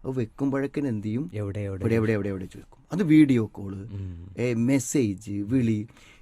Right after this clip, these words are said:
Speaker 1: പിന്നെ ആ, അതിൻ്റെ പരിസരത്തുള്ള ഏതെങ്കിലും ഒരാൾ നമ്പർ കൊടുത്തിട്ട്, "ഇയാൾ അവിടെ ഉണ്ടോ,
Speaker 2: ആ.
Speaker 1: അയാൾ ഇവിടെ പോയോ, അങ്ങാടിയിലുണ്ടോ?"
Speaker 2: ഉം.
Speaker 1: എന്ന് പറഞ്ഞാൽ, കാരണം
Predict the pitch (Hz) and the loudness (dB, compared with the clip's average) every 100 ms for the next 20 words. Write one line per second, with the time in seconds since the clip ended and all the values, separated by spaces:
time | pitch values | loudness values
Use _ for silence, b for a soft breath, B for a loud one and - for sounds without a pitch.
0 | - 208 254 214 208 170 185 190 208 240 | 2 6 8 10 8 6 6 6 8 6
1 | - 180 175 208 196 202 185 165 165 165 | 10 8 8 6 6 4 6 6 4 4
2 | 160 151 131 131 143 135 135 143 147 131 | 4 4 4 2 0 0 2 4 4 4
3 | 131 117 113 123 107 95 98 131 131 123 | 2 2 0 -2 -4 -4 0 2 2 0
4 | 117 117 123 175 - 123 131 135 135 113 | 0 0 -2 -6 -8 -2 0 2 2 2
5 | 110 123 92 95 90 B - 196 220 196 | -2 -4 -8 -16 -16 B -2 0 4 4
6 | 175 - - 214 254 | 4 -2 2 4 4